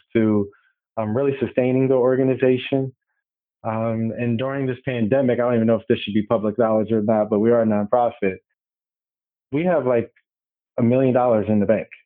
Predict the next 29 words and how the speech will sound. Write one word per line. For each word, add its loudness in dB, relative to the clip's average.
right 2
now 0
at -6
Kingswood, -2
which -4
is -2
just, -6
like, -2
unheard -2
of. -6
Uh, -2
and 0
we 2
have 0
really 2
sustained 0
the 4
organization, 2
but 0
the, -4
the 4
most 4
important 0
thing 0
is 0
that 0
we've 0
revitalized 2
the -2